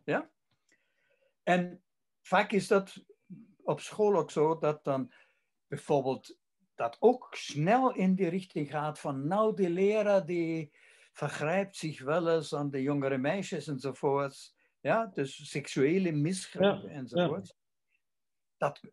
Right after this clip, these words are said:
Speaker 1: ligt dan vaak heel dichtbij. Want je bent nu op de toer bezig met,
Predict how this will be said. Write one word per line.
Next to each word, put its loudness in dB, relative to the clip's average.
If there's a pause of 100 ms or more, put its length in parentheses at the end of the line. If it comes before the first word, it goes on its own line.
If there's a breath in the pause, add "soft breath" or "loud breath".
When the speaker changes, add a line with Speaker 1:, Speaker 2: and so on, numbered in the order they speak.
Speaker 1:
ligt 0
dan 2
vaak 0
heel 2
dichtbij. -2 (460)
Want 4
je 2
bent 0
nu 2
op -2
de -4
toer 2
bezig -4
met, -2